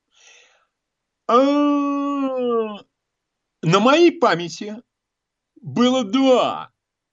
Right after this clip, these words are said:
или три суперсерьезных расследования, которые превратились в пшик. Не доказано никем, нигде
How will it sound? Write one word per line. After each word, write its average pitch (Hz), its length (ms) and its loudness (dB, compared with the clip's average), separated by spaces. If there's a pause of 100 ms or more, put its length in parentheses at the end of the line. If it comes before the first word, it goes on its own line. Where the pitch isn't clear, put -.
или 247 300 0
три 190 580 -6 (120)
суперсерьезных 123 1800 -4
расследования, 202 1300 -2 (960)
которые 196 720 2 (720)
превратились 107 880 -4 (120)
в - 160 -20 (120)
пшик. - 480 -10 (1040)
Не 143 380 4
доказано 156 920 0
никем, 143 760 -2 (160)
нигде 127 800 -2